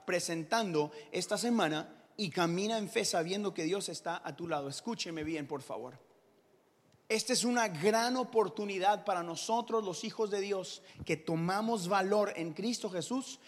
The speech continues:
para abrir nuestros ojos y ver las puertas que Dios está abriendo para ti y para los tuyos. Dios está abriendo puertas y solo los valientes van a poder pasar por esas puertas.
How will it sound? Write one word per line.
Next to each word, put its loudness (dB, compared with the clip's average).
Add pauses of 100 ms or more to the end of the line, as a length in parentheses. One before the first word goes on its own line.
(160)
para 4
abrir 4
nuestros 2
ojos 4 (280)
y -4
ver 6
las 2
puertas 2
que -2
Dios 2
está 0
abriendo 2
para 6
ti -2
y -2
para 6
los 0
tuyos. -2
Dios 0
está 0
abriendo 2
puertas 2 (160)
y 0
solo 2
los 4
valientes 2
van 2
a 0
poder 4
pasar 2
por -2
esas 0
puertas. 2